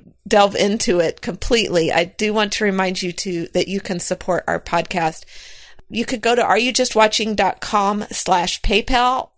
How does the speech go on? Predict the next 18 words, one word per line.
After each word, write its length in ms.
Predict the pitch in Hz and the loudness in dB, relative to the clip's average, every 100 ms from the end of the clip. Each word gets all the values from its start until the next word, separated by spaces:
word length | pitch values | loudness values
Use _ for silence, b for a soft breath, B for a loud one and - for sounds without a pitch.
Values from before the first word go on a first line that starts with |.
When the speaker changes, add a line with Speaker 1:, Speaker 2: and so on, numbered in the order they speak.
| _ _ | _ _
Speaker 2:
or 240 | 180 185 - | 0 2 2
are 100 | 196 | 2
you 120 | 233 | 0
just 240 | 208 214 190 | -2 -2 0
watching 360 | 190 - 185 | 0 -2 -4
dot 200 | 185 170 | -2 -2
com 340 | - 190 190 190 | -4 -2 0 0
slash 480 | - 180 170 - - _ | 0 0 0 -4 -14 _
Patreon, 720 | - 208 - 175 160 156 180 - B B B B | -2 -2 0 0 0 -4 -8 -16 B B B B
uh, 140 | - 180 | 0 2
which 320 | 185 - - | 2 -2 -6
both 320 | - 208 220 - | 2 2 2 0
will 160 | 165 - | -2 2
take 240 | 214 - | -2 0
you 80 | 190 | -4
to 220 | - 196 | -2 0
external 520 | 143 - 202 196 175 160 | 0 0 -2 -2 -2 -2
links 500 | 180 143 - - | -4 -4 -6 -8